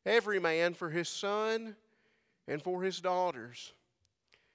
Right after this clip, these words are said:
But David encouraged himself in the Lord his God." Let's pray. Father, we love you. God, we thank you for the many blessings of the day.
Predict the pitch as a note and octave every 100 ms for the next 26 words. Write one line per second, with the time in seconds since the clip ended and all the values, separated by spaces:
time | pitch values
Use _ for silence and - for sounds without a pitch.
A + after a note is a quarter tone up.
0 | _ _ F#3 G3 G3 A#3+ B3 F#3 F3 E3
1 | G#3+ B3 F#3 D3 - D#3+ D3 - D3 D#3
2 | E3+ - - _ _ _ _ _ _ C#3
3 | C3 B2 D3+ F#3 E3 F3+ - C3+ A#2+ A#2
4 | A2+ A#2+ _ C#3 C#3 - B2 B2 D#3+ E3
5 | F3 F3 F3+ F3+ C#3 B2+ - _ _ _
6 | _ _ _ _ _ _ _ _ _ _
7 | - E3 F3 F#3 F#3 E3+ F3 D3 D#3+ F#3
8 | E3+ E3 E3 C3+ D3 C#3+ D3+ C#3+ B2 A2+
9 | A#2